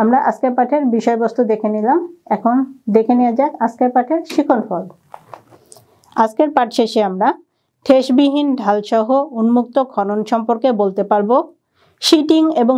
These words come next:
ব্রেসিং এর প্রয়োজনীয়তা বলতে পারবো, অগভীর খননের জন্য শিটিং এবং ব্রেসিং বর্ণনা করতে পারবো এবং গভীর খননের জন্য শিটিং এবং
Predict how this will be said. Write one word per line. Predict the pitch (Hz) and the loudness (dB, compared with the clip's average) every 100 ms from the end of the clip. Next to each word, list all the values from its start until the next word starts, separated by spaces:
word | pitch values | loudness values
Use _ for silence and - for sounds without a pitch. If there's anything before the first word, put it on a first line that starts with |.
| 220 | 2
ব্রেসিং | 226 226 262 262 | 0 0 0 0
এর | 240 220 | 0 0
প্রয়োজনীয়তা | 220 208 208 214 214 214 262 269 202 | 2 2 2 0 0 0 -2 0 -2
বলতে | 202 202 202 | -2 0 0
পারবো, | 208 202 277 - _ _ _ _ _ - | -2 0 -2 -4 _ _ _ _ _ 0
অগভীর | 247 254 294 320 320 311 | 2 4 2 2 0 0
খননের | 269 233 247 254 | 0 2 0 0
জন্য | 226 233 247 262 | 0 0 0 -2
শিটিং | - 233 226 247 262 277 - - | -2 -2 2 2 2 -2 -4 -2
এবং | 202 214 196 | 0 0 2
ব্রেসিং | 202 202 240 247 220 | 0 0 0 0 2
বর্ণনা | 196 196 208 | 0 0 -2
করতে | 220 233 247 | -2 -2 -2
পারবো | 226 202 196 302 320 _ _ | -2 -2 -2 -4 -6 _ _
এবং | 220 185 208 302 - - _ _ _ | 0 2 2 0 -2 -14 _ _ _
গভীর | 226 262 285 339 339 | 2 4 4 2 2
খননের | 320 262 254 262 | 0 0 0 0
জন্য | 233 233 254 359 - | 0 0 0 -2 -4
শিটিং | - 247 233 269 302 311 | -2 -2 2 2 2 0
এবং | 208 | -2